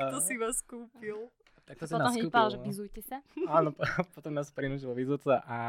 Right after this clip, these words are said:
Speaker 2: hneď nás zobral aj do miestnosti, kde vlastne tá miestnosť bola,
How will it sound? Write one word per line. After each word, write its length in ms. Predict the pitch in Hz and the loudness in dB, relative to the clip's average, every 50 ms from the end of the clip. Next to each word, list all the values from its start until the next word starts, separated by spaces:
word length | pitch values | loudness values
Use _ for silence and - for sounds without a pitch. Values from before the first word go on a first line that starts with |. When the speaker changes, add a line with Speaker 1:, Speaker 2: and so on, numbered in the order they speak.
| 117 110 | -2 -2
Speaker 2:
hneď 160 | 113 131 131 131 | -4 -6 -6 -6
nás 180 | 131 120 117 113 | -6 -8 -8 -8
zobral 400 | 110 113 117 117 117 113 110 110 | -8 -6 -6 -4 -2 -2 -4 -4
aj 440 | - 113 107 104 104 104 104 101 98 - _ _ _ _ _ _ _ | -2 -2 -2 -2 -2 -4 -6 -8 -10 -12 _ _ _ _ _ _ _
do 340 | - 131 110 117 107 107 - _ _ - | -20 -14 -10 -10 -8 -10 -10 _ _ -12
miestnosti, 560 | 120 113 113 127 135 - - 151 139 - - | -10 -8 -6 -6 -6 -6 -6 -6 -6 -6 -10
kde 500 | 127 120 120 113 123 113 110 104 104 104 | -16 -16 -12 -8 -6 -6 -6 -6 -8 -12
vlastne 540 | 107 107 107 113 113 - - 120 110 107 101 | -12 -12 -10 -12 -10 -10 -10 -8 -8 -8 -10
tá 100 | - - | -12 -12
miestnosť 340 | 113 117 127 127 - 139 123 | -10 -10 -10 -8 -10 -10 -10
bola, 400 | 127 127 127 120 113 107 104 | -8 -4 0 2 2 2 0